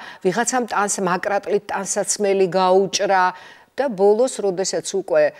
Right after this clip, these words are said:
მ, რევოლვერი აიღო ვიღაცამ, ე, პერფორმანსი შეწყდა. რისი თქმა უნდოდა მარინა აბრამოვიჩს ამ პერფორმანსით?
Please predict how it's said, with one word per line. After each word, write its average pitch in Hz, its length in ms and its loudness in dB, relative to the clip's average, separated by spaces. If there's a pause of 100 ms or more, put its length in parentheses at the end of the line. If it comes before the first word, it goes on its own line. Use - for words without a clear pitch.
(220)
მ, 127 1160 -8
რევოლვერი 175 540 4
აიღო 147 280 2
ვიღაცამ, 220 540 2
ე, - 480 -8 (260)
პერფორმანსი 175 720 -2
შეწყდა. - 640 -8 (880)
რისი 311 500 0
თქმა 311 260 -4
უნდოდა 262 340 2
მარინა 214 400 0
აბრამოვიჩს 180 640 -4
ამ 180 180 -8
პერფორმანსით? - 880 -8